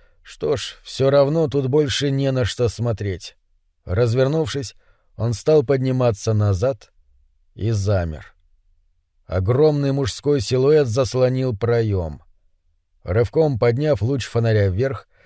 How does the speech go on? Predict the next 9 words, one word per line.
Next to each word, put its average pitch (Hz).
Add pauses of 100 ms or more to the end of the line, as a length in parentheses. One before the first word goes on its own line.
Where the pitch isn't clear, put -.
(360)
Ричард 131
с -
облегчением 139
убедился, 131
что 131
виной 131
всему 139
игра 131
теней. 113